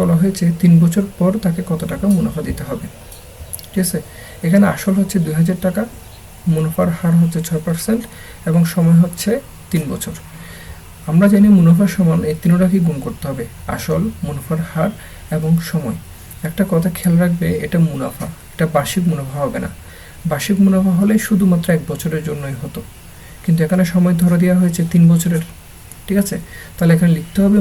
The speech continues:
মুনাফা, মুনাফা সমান আসল গুণ সময় গুণ মুনাফার হার। ঠিক আছে, এখানে শুধুই মুনাফা লিখবে।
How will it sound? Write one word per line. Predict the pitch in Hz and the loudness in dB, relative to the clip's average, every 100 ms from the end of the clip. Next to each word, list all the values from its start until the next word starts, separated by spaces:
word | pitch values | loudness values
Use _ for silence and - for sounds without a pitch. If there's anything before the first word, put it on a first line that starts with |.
| 165 | 4
মুনাফা, | 147 139 - - - - - - | 2 -6 -10 -14 -16 -18 -20 2
মুনাফা | 180 185 202 226 - | 4 6 4 2 2
সমান | 165 165 190 - 143 | 2 0 -4 -6 -8
আসল | - 170 170 160 | 0 2 2 0
গুণ | 151 160 | -6 -6
সময় | - - 165 247 - - - - - | -6 -4 -2 -4 -8 -20 -20 -12 0
গুণ | 170 196 175 | 4 6 6
মুনাফার | 139 - 135 - | 2 -4 -10 -8
হার। | - - - - - - - | -8 -8 -10 -20 -20 -20 -6
ঠিক | 190 | -2
আছে, | 202 165 - 165 | -2 -2 -6 -4
এখানে | 160 160 | -2 -2
শুধুই | 180 185 196 | 2 4 6
মুনাফা | 165 139 131 | 4 0 -6
লিখবে। | 123 117 | -8 -10